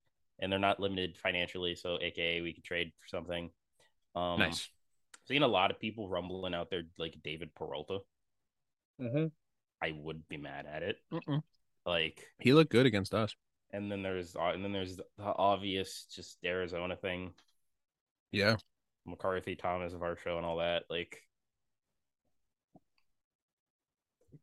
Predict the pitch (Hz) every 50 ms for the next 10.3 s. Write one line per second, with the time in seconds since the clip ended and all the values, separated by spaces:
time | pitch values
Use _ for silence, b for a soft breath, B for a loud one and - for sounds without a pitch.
0 | - - 226 233 254 294 302 - 320 262 269 311 330 311 - - - 170 165 170
1 | 165 160 - - - _ _ - 107 - 151 180 156 - - - 82 - - -
2 | 90 85 69 67 73 78 - 69 65 69 78 95 95 87 82 - - - _ _
3 | _ _ _ - - - 82 82 76 67 78 92 78 87 90 110 110 95 78 65
4 | 69 73 85 92 92 92 - 85 - - - - _ _ _ _ _ _ _ _
5 | - - - - 90 - - 92 78 67 80 73 - - 90 101 - - - 101
6 | 120 - - - - - - _ _ _ _ _ _ _ - 254 240 - 76 69
7 | - _ _ - - 78 - - 67 65 65 - - - 82 82 85 80 78 -
8 | - 82 73 - - 65 65 - - 82 73 71 71 69 71 71 69 - - -
9 | - _ _ _ _ _ _ - - - 80 - - 92 82 76 78 76 71 69
10 | 73 - - - -